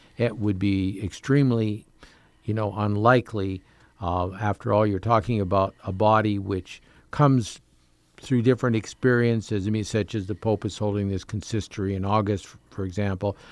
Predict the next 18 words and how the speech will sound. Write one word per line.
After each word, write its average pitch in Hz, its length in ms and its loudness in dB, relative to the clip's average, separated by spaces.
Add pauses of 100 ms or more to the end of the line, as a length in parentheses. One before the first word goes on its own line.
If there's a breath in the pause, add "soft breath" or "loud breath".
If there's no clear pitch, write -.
(380 loud breath)
They 123 140 8
will 113 160 4
meet 127 260 4
other 117 240 2
cardinals. 117 540 0
They 104 100 0
will 98 140 -2
be 95 200 -2
able 95 280 -2
to, - 140 -8
you 95 240 -2
know, 92 140 -4
size 120 480 4
them 104 200 0
up 110 260 0
as 101 180 -2
papabile 113 800 2
for 95 400 -4